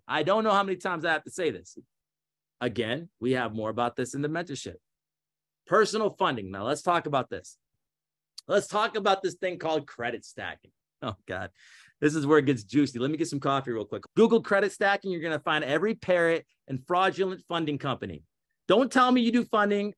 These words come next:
I will call you a fraud. Okay? Everybody put fraud, funding company equals parrots. Throw the parrots with funding. Funding companies, parrots,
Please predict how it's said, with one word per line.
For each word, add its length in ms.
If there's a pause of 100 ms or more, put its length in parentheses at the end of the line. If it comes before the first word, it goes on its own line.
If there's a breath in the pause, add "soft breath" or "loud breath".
I 140
will 120
call 220
you 140
a 20
fraud. 380 (680)
Okay? 480 (380)
Everybody 520
put 220 (120)
fraud, 420 (220)
funding 400
company 440
equals 360
parrots. 600 (320)
Throw 180
the 100
parrots 420
with 160
funding. 400 (500)
Funding 320
companies, 460
parrots, 540